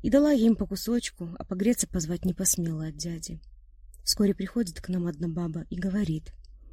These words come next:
«А что вы не отдаете Марью за нищего малого Андрея, за побирашку-то? Ведь ее замуж никто больше не возьмет. Хоть она девчонка моторная,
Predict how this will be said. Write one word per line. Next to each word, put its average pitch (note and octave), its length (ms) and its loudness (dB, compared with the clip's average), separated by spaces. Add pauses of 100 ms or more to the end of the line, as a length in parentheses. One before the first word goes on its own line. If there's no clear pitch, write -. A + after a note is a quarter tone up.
(320)
«А G3 60 -12
что - 180 2
вы D4 100 8
не C4+ 100 8
отдаете B3 420 4
Марью A3+ 360 2
за G3+ 120 -2
нищего G#3+ 480 -2 (380)
малого G#3 360 2
Андрея, G3 560 2 (280)
за F#3 120 -2
побирашку-то? G3+ 800 0 (600)
Ведь G#3 160 -2
ее B3+ 180 6
замуж A#3+ 360 4
никто A#3 260 0
больше G#3 320 -2
не G#3 100 0
возьмет. E3+ 560 -4 (640)
Хоть - 220 0
она A3+ 120 6
девчонка A3 440 4
моторная, F#3+ 800 2